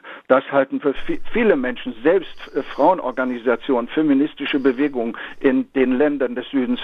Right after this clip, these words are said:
auch für eine Intervention, die sie nicht akzeptieren wollen.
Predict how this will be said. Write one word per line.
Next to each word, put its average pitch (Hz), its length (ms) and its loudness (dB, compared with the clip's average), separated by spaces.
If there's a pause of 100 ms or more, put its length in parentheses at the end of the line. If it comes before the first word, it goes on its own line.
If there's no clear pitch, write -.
(260)
auch 131 160 0
für 139 180 2
eine 127 200 -2
Intervention, 131 720 0
die 127 100 -4
sie 123 160 -2
nicht 135 280 0
akzeptieren 117 680 -2
wollen. - 260 -10